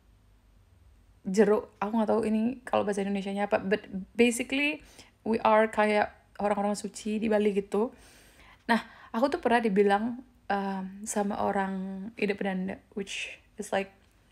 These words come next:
like the holiest person in Bali, itu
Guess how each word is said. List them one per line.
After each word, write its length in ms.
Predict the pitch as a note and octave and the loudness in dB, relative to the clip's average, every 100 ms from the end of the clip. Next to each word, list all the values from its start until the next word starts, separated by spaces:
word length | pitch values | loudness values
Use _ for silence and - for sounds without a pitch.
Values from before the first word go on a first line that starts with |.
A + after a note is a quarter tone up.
| _ _ _ | _ _ _
like 120 | - - | -8 -6
the 80 | F#3+ | -2
holiest 560 | G#3 G#3 G3+ G3+ - | 0 2 2 0 -2
person 480 | - F#3+ G3 G3 G3 - | -6 -6 -6 -8 -10 -8
in 160 | G3 | -6
Bali, 240 | F#3 F#3 A3 - - - - | -4 -4 -4 -8 -16 -18 -2
itu 320 | A3+ C#4 - | 2 2 -2